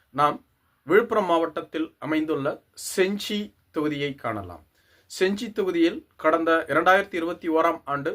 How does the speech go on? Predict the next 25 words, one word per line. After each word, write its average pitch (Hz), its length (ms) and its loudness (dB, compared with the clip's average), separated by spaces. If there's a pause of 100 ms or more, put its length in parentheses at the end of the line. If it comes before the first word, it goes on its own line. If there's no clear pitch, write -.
(160)
போட்டியிட்டு 170 540 -4
வெற்றி 147 240 -6
பெற்றவர் 139 420 -6 (380)
திரு 165 140 4 (140)
செஞ்சி 175 400 -4
மஸ்தான் 151 540 0
அவர்கள். 98 360 -10 (760)
பிற்காலத்தில் 214 680 2 (160)
திமுக 214 480 -2 (120)
அமைச்சரவை 170 520 0 (120)
மாற்றப்பட்ட 160 640 -4
போது 131 320 -2 (600)
ஆவடி 202 400 4 (180)
நாசர் 165 460 -2 (380)
அமைச்சரவையிலிருந்து 160 840 2
நீக்கப்பட்டு 151 600 -6 (260)
அவருக்கு 156 420 -6
பதிலாக 160 540 2 (160)
செஞ்சி 185 380 -6
மஸ்தான் 170 480 -2
அவர்கள் 151 360 -4 (440)
புதிய 208 300 4
அமைச்சராக 147 600 -2
தேர்வு 151 260 -4
செய்யப்பட்டார். 107 720 -12